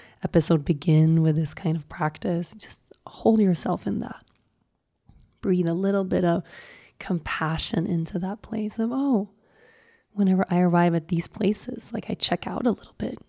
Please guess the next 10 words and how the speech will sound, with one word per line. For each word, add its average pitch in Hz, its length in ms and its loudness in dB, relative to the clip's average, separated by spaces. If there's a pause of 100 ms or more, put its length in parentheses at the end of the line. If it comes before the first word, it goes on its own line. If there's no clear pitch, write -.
(580)
I've 156 180 -6 (220)
deemed 180 320 4
it - 120 -4
not 170 200 0
interesting. 185 760 -2
Okay, 247 440 -6 (1080)
what 220 100 0
does 220 160 2
that 208 160 0
mean? 202 460 2